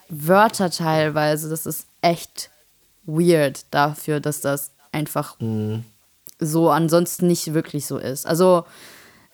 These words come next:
Speaker 1: ähm, noch komischer wird's, und da verstehe ich auch die Leute schon nicht mehr, wenn's dann halt Richtung, also du, du hast das Saarland, dann ist die, äh,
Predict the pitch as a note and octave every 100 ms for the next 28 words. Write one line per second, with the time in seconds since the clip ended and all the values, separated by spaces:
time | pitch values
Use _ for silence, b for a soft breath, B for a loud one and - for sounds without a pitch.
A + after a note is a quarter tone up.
0 | _ - D#3+ D#3+ D#3 G#2+ - _ - G3
1 | A3+ - A3 A3+ - G3 F3+ F#3+ - D3+
2 | D3+ D#3 D#3+ E3 D#3+ - D#3 D#3+ D#3 D#3+
3 | E3 E3 E3+ D#3+ - D#3 D#3 D#3 D#3 -
4 | D3 D3+ D3 - D#3 E3 D#3 b b b
5 | b b b - - D#3 D3+ D#3 - D#3+
6 | - D3 F3 G#3 G3 F3 D#3+ D#3+ - D#3
7 | - - D#3+